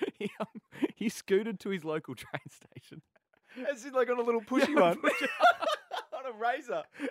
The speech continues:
Speaker 1: Then caught a flight from Sydney to Perth. So he's from Sydney, this kid.
Speaker 2: I love that he's still a twelve-year-old at heart.
Speaker 1: He is. <laughs>
Speaker 2: He's still scooted on
Speaker 1: Still
Speaker 2: his way
Speaker 1: sc-,
Speaker 2: to the flight.
Speaker 1: despite the grand plan. He probably locked the scooter up at the train station. A little
Speaker 2: Oh.
Speaker 1: razor. Uh,
Speaker 2: Yeah.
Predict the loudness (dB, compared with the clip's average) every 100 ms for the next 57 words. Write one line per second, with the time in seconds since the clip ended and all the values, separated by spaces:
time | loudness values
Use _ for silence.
0 | -2 -2 -2 2 2 2 0 2 2 2
1 | -2 -10 -8 -6 -4 0 2 2 2 0
2 | 4 4 4 0 -2 -2 -4 -6 -6 -6
3 | _ _ -20 -18 -8 -4 -2 -2 -2 0
4 | 2 2 2 4 4 4 4 4 4 2
5 | 2 2 2 2 0 0 0 0 0 -2
6 | -4 -12 -10 -10 -10 -4 0 0 -2 0
7 | 0 0 -4 -4 -8 -4 -2 0 -2 0
8 | 0 2 -2 -6 -6 -6 -4 -4 -4 -6
9 | -8 0 4 4 2 -2 -6 -6 -2 -2
10 | -4 -8 -8 -6 -6 -8 -10 -4 -2 0
11 | -2 -4 -6 -10 -14 -18 -6 2 4 4
12 | 4 0 -2 -6 -10 -20 -20 -20 _ _
13 | -4 0 2